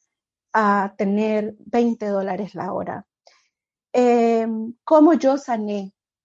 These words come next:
mi relación con la abundancia y con el dinero. Así que estoy encantada de recibirte.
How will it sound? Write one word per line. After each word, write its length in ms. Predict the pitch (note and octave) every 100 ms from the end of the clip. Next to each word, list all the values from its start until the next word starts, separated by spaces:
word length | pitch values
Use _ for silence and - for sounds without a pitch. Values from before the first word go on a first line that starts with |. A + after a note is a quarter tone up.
| _
mi 380 | A3+ A#3+ C#4 E4
relación 760 | D4 A#3+ G#3 - A#3+ A#3+ B3 -
con 180 | A#3 G#3
la 60 |
abundancia 760 | G3 G3 G3+ B3+ D#4+ - E4+ F4+ _ _ _ _ _
y 240 | C4+ B3 _
con 300 | - A#3+ A3
el 200 | A3 G#3+
dinero. 640 | G#3 F#3+ F#3 F3+ F3 G3 A3
Así 220 | G#3 G#3
que 100 | A3+
estoy 220 | G#3+ A3
encantada 500 | G#3+ A3+ A#3 A#3 G#3
de 60 | G3+
recibirte. 680 | G3+ - G#3+ G#3 G#3 _